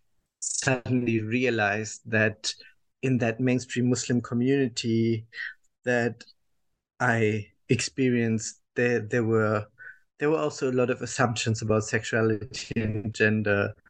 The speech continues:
that didn't really help, um, help me with, with really understanding who I was. And, um, yeah, that,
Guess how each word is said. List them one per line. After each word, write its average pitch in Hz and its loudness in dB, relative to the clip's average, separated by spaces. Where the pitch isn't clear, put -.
that 110 0
didn't 123 0
really 110 0
help, 120 0
um, 101 0
help 123 0
me 123 0
with, 101 -4
with 113 -2
really 110 2
understanding 104 0
who 110 2
I 101 0
was. 104 0
And, 104 0
um, 113 2
yeah, 165 0
that, 147 6